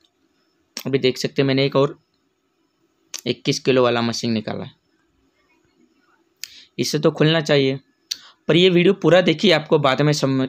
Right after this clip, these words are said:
समझ में आएगा, और नहीं समझा तो मैं बता दूंगा, पर ये वीडियो एंड तक देखिए। और मेरी कोई भी वीडियो दोस्तों पूरा स्टार्ट से लेके एंड तक देखिए, यानी आपको सी-,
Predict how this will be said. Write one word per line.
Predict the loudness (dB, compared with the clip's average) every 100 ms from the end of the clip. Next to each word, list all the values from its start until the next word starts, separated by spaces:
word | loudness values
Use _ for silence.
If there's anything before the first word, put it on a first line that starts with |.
| -6
समझ | -4 -2 0
में | 0 0
आएगा, | 0 -2 -8 _ _ _ -6
और | 0
नहीं | 0
समझा | 0 0 0
तो | 0
मैं | 0 0
बता | -2 -2
दूंगा, | -4 -6 -12 -16 _ _ -20 _
पर | 2
ये | 2
वीडियो | 2 2 0 -2
एंड | -2 -2
तक | -2 -2
देखिए। | -4 -4 -8 -10 _ -20 -20 -20 _
और | 0
मेरी | 2 2
कोई | 2 2
भी | 4
वीडियो | 2 4 4
दोस्तों | 4 2 -2
पूरा | 0 0 0 -8 -20 -14
स्टार्ट | -6 -2 -2 0
से | 2
लेके | 2 2
एंड | 0 0 2
तक | 0
देखिए, | -2 0 2
यानी | 2 2
आपको | 0 -4 -2 -4
सी-, | -2 -6